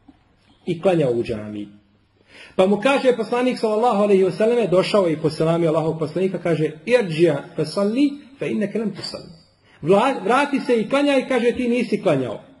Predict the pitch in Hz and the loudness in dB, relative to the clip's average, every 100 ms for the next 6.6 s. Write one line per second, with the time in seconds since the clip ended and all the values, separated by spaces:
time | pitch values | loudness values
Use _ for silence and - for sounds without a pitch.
0 | _ _ _ - - 233 247 294 294 285 | _ _ _ -20 0 4 4 4 2 2
1 | 220 285 269 - 254 - 262 226 208 226 | 2 2 2 -2 -6 -4 -4 0 2 2
2 | 254 233 214 226 196 220 240 214 240 233 | 2 -2 0 2 4 4 4 4 0 0
3 | 202 185 220 285 285 294 277 226 226 226 | 2 4 4 4 4 4 4 4 2 2
4 | 226 214 175 226 277 - 240 220 233 - | 2 2 2 2 2 2 2 2 -2 -12
5 | - 240 247 240 233 202 190 190 185 196 | 4 6 6 4 4 2 2 2 2 2
6 | 180 165 160 160 165 165 | 2 2 -2 -4 -10 -16